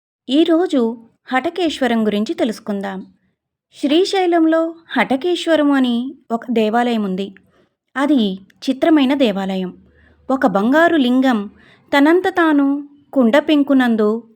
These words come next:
ఆవిర్భవించిన హటకేశ్వర దేవాలయము క్షేత్రము కనుక దానిని హటకేశ్వరం అని పిలుస్తారు. అక్కడ మెట్లు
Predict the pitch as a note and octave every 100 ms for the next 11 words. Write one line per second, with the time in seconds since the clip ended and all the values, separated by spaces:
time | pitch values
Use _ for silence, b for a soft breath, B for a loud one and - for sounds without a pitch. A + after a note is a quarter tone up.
0 | - G3 G#3+ D4 B3 C4 C4 A#3+ B3 A3+
1 | G3 G3+ b b b - A#3+ E4 F4 E4
2 | - C4+ B3+ A3+ A3 A3+ A3 G#3+ G#3+ G3+
3 | A3+ C4+ - - A3 G#3 C4+ C4 A3 G#3+
4 | A3+ G3 F#3+ b b b A3+ C4 D#4 C#4+
5 | A3 G#3 B B B B3 B3+ F4 E4 -
6 | A#3+ A3 G#3+ G3+ G3+ A#3 - A3+ G3 G3
7 | G3+ G3 F#3+ _ _ _ _ - A#3+ -
8 | C#4 A#3 G3+ G3+ D4